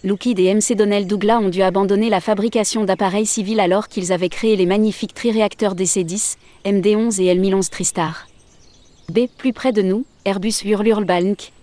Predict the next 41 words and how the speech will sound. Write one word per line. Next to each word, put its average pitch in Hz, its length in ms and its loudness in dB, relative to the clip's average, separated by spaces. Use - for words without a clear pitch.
H 220 140 -2
T 254 100 0
T 233 160 0
P 247 140 0
barre 196 180 2
oblique 208 340 -2
F - 120 -8
R 220 160 -2
Wikipedia 208 560 -2
point 202 240 -2
org 202 200 0
ou 208 120 2
Wiki 233 340 -2
Airbus 196 380 -2
Tiret-bas 214 1300 0
Aircraft 214 460 -4
a 180 100 0
subi 214 300 -4
de 185 80 -2
sérieux 208 360 0
échecs 214 300 -2
avec 180 240 -2
L 202 160 0
A 170 100 -2
trois 247 220 -2
cent 254 140 0
quarante, 208 340 0
voire 180 240 0
même 196 180 -2
avec 175 240 0
L 196 160 0
A 170 120 -4
trois - 160 -2
cent 233 160 -2
quatre-vingts 175 560 -2
B. 170 160 0
En 202 100 2
fait, 254 280 -2
le 208 120 2
transport 247 460 0
aérien 190 420 -2